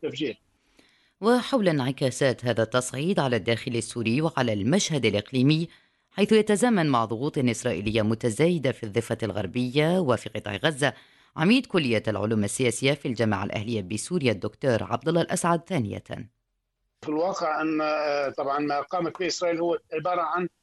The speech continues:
Speaker 1: يعني، تنفيس، آه، من الضغط الداخلي الذي جرى. عملية خان يونس التي تم أسر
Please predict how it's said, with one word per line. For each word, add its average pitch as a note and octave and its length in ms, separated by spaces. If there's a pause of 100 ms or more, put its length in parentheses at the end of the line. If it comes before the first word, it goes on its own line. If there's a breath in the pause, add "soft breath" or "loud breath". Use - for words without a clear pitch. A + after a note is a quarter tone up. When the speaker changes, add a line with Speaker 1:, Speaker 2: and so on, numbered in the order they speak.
(240)
Speaker 1:
يعني، D#3 180
تنفيس، F3 440
آه، D#3+ 460
من E3 200
الضغط F#3 380
الداخلي F#3+ 720 (380)
الذي F3 300
جرى. G#3+ 240
عملية D#3+ 280
خان F3+ 260
يونس G3 240
التي E3+ 220
تم F3+ 220
أسر F3+ 240